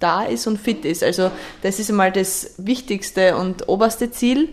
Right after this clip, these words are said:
Alles andere wird man dann sehen, beziehungsweise sind wir eben Neuling bei der E M und trotzdem wollen wir wirklich den Fußball, äh, präsentieren und uns von der Seite verkaufen, wie wir uns in den letzten Jahren, äh, entwickelt haben.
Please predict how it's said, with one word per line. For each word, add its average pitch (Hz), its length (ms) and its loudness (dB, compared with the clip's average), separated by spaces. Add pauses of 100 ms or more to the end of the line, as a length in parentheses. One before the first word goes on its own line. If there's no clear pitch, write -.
(240)
Alles 220 300 4
andere 220 380 2
wird 208 160 4
man 196 80 4
dann 196 160 2
sehen, 208 240 2
beziehungsweise 180 880 -2 (400)
sind 202 320 2
wir 208 220 2
eben 190 220 0
Neuling 214 500 2
bei 233 80 -2
der 226 160 0
E - 80 -4
M 262 420 -2
und 196 240 -6
trotzdem 185 680 0
wollen 190 340 2
wir 208 480 2
wirklich 226 520 -4
den 185 240 0
Fußball, 214 840 -2
äh, 185 220 0
präsentieren 190 680 -4
und 208 140 -6
uns 196 160 -4
von 190 160 -8
der 190 140 -2
Seite 180 300 -6
verkaufen, 208 640 0
wie 208 140 -2
wir 196 160 2
uns 196 320 -4 (420)
in 202 120 -2
den 190 120 0
letzten 196 440 0
Jahren, 190 360 0
äh, 190 160 -2
entwickelt 196 480 -4
haben. 170 240 -6